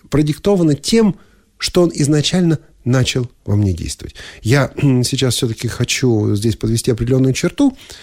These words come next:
Э, вот тот взгляд, которого я лично придерживаюсь и который я, э, м, вижу в Священном Писании. Вот Бог начинает действовать в нас,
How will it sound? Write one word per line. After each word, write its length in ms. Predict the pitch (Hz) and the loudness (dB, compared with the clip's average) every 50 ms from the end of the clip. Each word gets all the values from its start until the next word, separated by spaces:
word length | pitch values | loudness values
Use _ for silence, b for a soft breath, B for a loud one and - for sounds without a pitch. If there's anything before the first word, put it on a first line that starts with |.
| B B B B B B _ | B B B B B B _
Э, 320 | - 113 113 107 104 98 - - _ _ _ _ _ - 240 190 - _ _ _ _ _ | -2 0 2 2 0 0 -2 -6 _ _ _ _ _ -20 -20 -20 -20 _ _ _ _ _
вот 560 | 180 127 151 160 165 - - - - - - - _ | 0 0 0 0 0 -2 -6 -4 -4 -6 -8 -8 _
тот 160 | - 185 185 156 | 2 2 2 2
взгляд, 340 | 135 135 160 165 151 - | 2 2 2 2 2 0
которого 320 | - 147 135 - 143 143 135 | -2 -4 -2 0 0 0 2
я 160 | 139 147 143 | 2 2 2
лично 300 | 147 151 139 - - 135 | 2 2 0 0 -2 -2
придерживаюсь 540 | 120 - 156 165 254 269 - 240 160 - - | -2 -2 -2 0 0 0 2 0 0 0 0
и 20 | |
который 340 | - 123 117 - 139 135 127 | -4 -4 -2 0 0 0 2
я, 220 | 120 135 127 113 B B B B B B B B B B B | 2 2 0 0 B B B B B B B B B B B
э, 420 | - 123 117 110 110 107 107 110 - - - - | -2 0 2 2 4 2 2 0 -2 -4 -8 -6
м, 400 | - 104 101 98 95 98 98 104 | -4 -2 0 2 2 0 0 -2
вижу 300 | 104 131 135 139 107 208 | 0 2 2 2 2 2
в 40 | 101 | 0
Священном 380 | - 131 - - 131 117 107 | 0 -2 0 0 0 0 0
Писании. 500 | 107 - 120 - - 98 80 64 60 - B B B B B B B B B B _ _ | 0 -2 -2 0 0 0 0 -2 -4 -8 B B B B B B B B B B _ _
Вот 420 | - 110 135 170 175 170 - - - - - - _ _ _ _ _ _ _ _ _ _ _ _ _ _ _ - | -2 2 2 2 2 2 2 0 0 0 0 -4 _ _ _ _ _ _ _ _ _ _ _ _ _ _ _ -6
Бог 540 | - 120 90 92 131 170 185 - - - - _ | -4 -2 0 2 2 2 2 2 -2 -10 -16 _
начинает 840 | - 127 131 135 - - - 147 139 139 143 135 107 92 85 76 | -2 0 0 0 -2 0 0 2 2 2 2 2 2 0 0 -2
действовать 480 | 80 - 104 90 80 - - 73 71 - | -4 -4 -2 -2 -2 -2 -4 -8 -8 -6
в 80 | - 71 | -6 -4
нас, 440 | 65 57 58 - - - - - | -4 -2 -2 -2 -2 -4 -6 -8